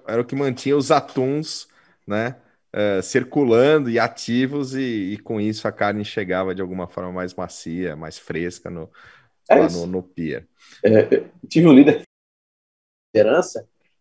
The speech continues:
Speaker 2: Feira da Carne dos Leões, é, o Luizinho, claro, Luiz Carlos Rodrigues, e ele tá lá na empresa ainda, fantástico líder, e, cara, ele fazia que a gente entregasse, se matasse, pra que todo final de semana, toda quinta, sexta-feira tivesse um bom resultado.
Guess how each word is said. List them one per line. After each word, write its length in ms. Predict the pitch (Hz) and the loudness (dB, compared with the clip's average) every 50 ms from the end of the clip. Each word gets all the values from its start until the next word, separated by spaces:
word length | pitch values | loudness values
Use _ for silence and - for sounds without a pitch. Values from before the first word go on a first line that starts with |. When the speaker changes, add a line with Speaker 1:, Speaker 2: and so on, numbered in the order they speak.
| _ - | _ 4
Speaker 2:
Feira 280 | - 151 151 131 120 107 - 127 131 | 6 8 8 8 6 4 2 2 4
da 100 | 127 120 | 4 2
Carne 240 | - - 139 143 143 | 2 0 0 0 0
dos 80 | 127 123 | 2 2
Leões, 420 | 107 110 117 110 104 110 - _ _ _ _ _ _ _ _ _ | 2 2 2 -2 -2 -6 -10 _ _ _ _ _ _ _ _ _
é, 180 | 107 104 104 110 | 0 2 4 4
o 60 | 113 | 6
Luizinho, 440 | 120 123 113 95 113 120 110 98 - | 6 6 4 4 4 2 2 2 2
claro, 220 | - 107 101 104 | 4 4 4 6
Luiz 160 | 104 - - | 4 0 0
Carlos 200 | - 104 110 110 | 0 -2 2 2
Rodrigues, 420 | 107 98 101 104 101 90 - - _ _ - | 2 4 4 2 2 0 -2 -10 _ _ -2
e 100 | 117 101 | 0 2
ele 520 | 104 104 107 107 113 117 120 117 110 107 | 4 4 4 4 6 6 6 6 4 2
tá 180 | - - - 117 | 4 4 4 4
lá 80 | 113 | 4
na 60 | 104 | 0
empresa 300 | - - - - - - | -2 0 2 0 2 2
ainda, 280 | 104 113 - - - - - - | -2 0 0 0 0 -2 -2 -4
fantástico 540 | 104 107 110 113 117 120 - - - - 107 | -4 -2 2 2 2 2 2 -2 -2 0 2
líder, 320 | 110 123 135 135 139 - - _ _ _ _ _ _ _ _ | 4 4 4 4 2 -2 -12 _ _ _ _ _ _ _ _
e, 120 | 123 123 | 2 2
cara, 320 | 120 - 185 175 139 104 101 | 2 4 4 6 6 6 6
ele 160 | - - - | 6 6 4
fazia 360 | - 180 151 - - 190 185 | 6 4 4 6 6 6 6
que 100 | 185 - | 8 6
a 100 | 170 147 | 6 6
gente 300 | 123 151 156 185 - - | 6 4 0 0 2 0
entregasse, 640 | 196 - 190 175 143 143 139 - - - - 123 113 | 0 4 4 6 6 6 6 6 2 0 -6 -6 -6
se 160 | - - 185 | -2 2 2
matasse, 720 | 185 175 - - - 175 147 202 - - - - - - _ _ _ _ _ _ _ | 4 4 2 2 2 2 2 2 0 -4 -10 -12 -14 -16 _ _ _ _ _ _ _
pra 100 | 151 - | 0 0
que 100 | - 185 | 0 -2
todo 580 | - - _ 185 180 190 190 190 - - 214 208 | -4 2 _ 8 10 10 8 6 4 0 -2 -2
final 260 | - - 190 - 170 | -2 -2 0 2 0
de 100 | 165 - | 0 0
semana, 300 | - 151 127 131 143 131 | -2 0 2 2 2 2
toda 240 | - 185 - - - | 2 2 2 2 -2
quinta, 360 | - - 240 262 254 - 165 156 | 0 2 4 4 4 4 2 2
sexta-feira 440 | - 190 - - 151 - - 185 | 2 -6 -4 -4 0 2 2 2
tivesse 200 | 180 - 165 165 | 2 2 0 0
um 60 | 160 151 | -2 -6
bom 240 | 135 123 131 165 185 | -4 -2 0 2 2
resultado. 760 | 196 190 190 175 170 147 - - 123 123 139 139 127 - | 6 6 4 4 4 0 2 4 4 6 6 4 2 -2